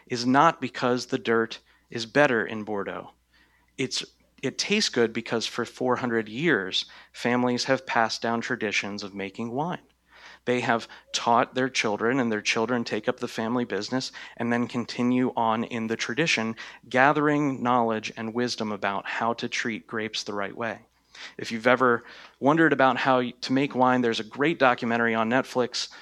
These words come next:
called Somm, for a sommelier. And one of the things that they emphasize is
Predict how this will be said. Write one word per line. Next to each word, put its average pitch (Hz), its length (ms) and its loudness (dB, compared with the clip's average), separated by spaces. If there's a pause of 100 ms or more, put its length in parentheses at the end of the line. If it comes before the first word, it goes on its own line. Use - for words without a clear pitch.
(140)
called 107 280 -6
Somm, 131 560 2 (460)
for 107 140 -2
a 98 60 -2
sommelier. 113 640 0 (400)
And 135 120 4
one 165 120 4
of 180 80 2
the 147 60 -4
things 143 300 0
that 127 200 0
they 120 120 0
emphasize 117 720 0 (100)
is 117 360 -4